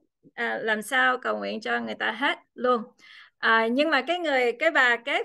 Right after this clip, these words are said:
Phương á, bà nói rằng á là, à, đừng có tìm cái đau đớn, à, kỹ càng như vậy. À, à, nếu mà cậu hết đau rồi thì mình đi cầu nguyện cho người khác. Thành ra Ami nói, "Ok hết đau rồi." Thành ra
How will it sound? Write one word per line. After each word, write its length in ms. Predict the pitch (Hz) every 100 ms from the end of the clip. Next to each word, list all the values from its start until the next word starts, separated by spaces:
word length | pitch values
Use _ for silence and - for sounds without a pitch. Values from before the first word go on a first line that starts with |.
| -
Phương 220 | 311 302
á, 220 | 330 - -
bà 120 | 254
nói 240 | 285 349
rằng 200 | 320 240
á 120 | 269
là, 300 | 320 262 226 - - - -
à, 280 | 240 233 233
đừng 220 | 247 262
có 60 | 330
tìm 240 | 302 254 240
cái 120 | 339
đau 180 | 330 294
đớn, 220 | 302 339 392 370 -
à, 340 | 247 247 233 226 -
kỹ 160 | 277
càng 260 | - 254 240
như 160 | 269 269
vậy. 360 | 220 233 277 - _ -
À, 220 | 226 226 233 233 -
à, 120 | 226
nếu 220 | 254 330 359
mà 100 | 254
cậu 180 | 240
hết 220 | 294 381 302
đau 220 | 285 285
rồi 200 | 269 233
thì 140 | 254 240
mình 180 | 240
đi 120 | 254 294
cầu 180 | 254
nguyện 180 | 220 226
cho 140 | 247 277
người 180 | 254 -
khác. 320 | - 302 403 - - - - -
Thành 160 | 247
ra 220 | 262 277
Ami 320 | 269 277 285 285
nói, 220 | 302 359
"Ok 200 | 285 285 294
hết 160 | 277 349
đau 220 | 262 262
rồi." 300 | 240 220 196 208 -
Thành 180 | 240 240
ra 360 | 269 277 269